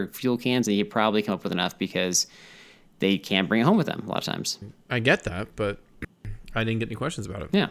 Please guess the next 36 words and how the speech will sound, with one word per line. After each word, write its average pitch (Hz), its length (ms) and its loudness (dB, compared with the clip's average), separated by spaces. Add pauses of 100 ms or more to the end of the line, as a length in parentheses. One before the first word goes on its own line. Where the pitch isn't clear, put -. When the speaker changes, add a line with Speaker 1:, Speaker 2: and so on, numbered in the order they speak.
Speaker 2:
Which 123 140 0
is 123 100 4
weird. 170 240 2 (140)
Maybe 143 200 10
they 185 200 10
only 156 260 2
screened, 131 540 2
like, 110 440 -2 (380)
occasional, 113 680 2
you 135 80 -2
know, 107 260 -2
like, 107 240 -6
sometimes 113 320 -2
they 101 80 0
screen 104 240 -4
only 95 180 -4
certain, 120 320 -10
certain 107 220 -8
people. 104 220 -8 (760)
Speaker 1:
Anyway, 170 160 8
that, 147 240 4
that's 180 240 6
it. - 160 4
So 127 540 6
trip - 380 2
planning 160 640 6 (300)
tips - 380 2
and 143 140 4
tools 139 680 4
to 110 460 4
make 117 320 4
your, 104 480 0 (360)
your - 100 -6
trips 120 220 0
Speaker 2:
Mm-hmm. 110 60 -10
Speaker 1:
better. 104 400 4